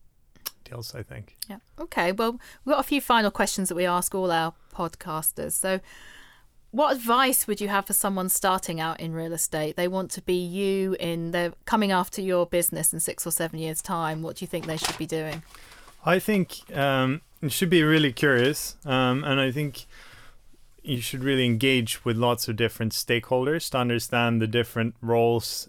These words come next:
Speaker 1: in real estate, um, get lots of perspective, um, read research, um, and, um, and visit lots of projects and, and, and assets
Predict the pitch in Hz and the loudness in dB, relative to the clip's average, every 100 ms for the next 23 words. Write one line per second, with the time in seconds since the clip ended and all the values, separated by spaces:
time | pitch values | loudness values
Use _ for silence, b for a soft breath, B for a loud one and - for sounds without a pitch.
0 | - 123 127 131 135 127 - 131 135 - | -4 0 2 2 0 -2 -2 0 0 -4
1 | - - 117 113 110 110 - 113 127 - | -14 -4 0 0 0 -4 -6 -4 -4 0
2 | 127 - 120 - 120 - 113 - 131 160 | -2 -2 -8 -6 -4 0 0 0 -2 -2
3 | - b b b b 120 113 110 110 107 | -6 b b b b -4 -2 0 0 -2
4 | 110 - 120 120 117 117 113 - 117 117 | -4 -8 -2 -2 2 0 0 0 0 0
5 | - - 117 107 107 107 104 107 113 - | -4 -8 -4 -2 -2 -2 -2 -2 -4 -4
6 | 117 113 110 107 110 107 107 - 123 123 | -2 0 0 0 0 0 -2 -2 -2 2
7 | 147 - 151 143 135 135 147 156 139 117 | 0 0 2 0 0 -4 0 0 0 -2
8 | - 135 123 123 123 120 117 - 127 127 | -2 -4 -4 -2 -2 -2 -4 -6 -4 -2
9 | 135 135 123 107 | -2 -2 -6 -6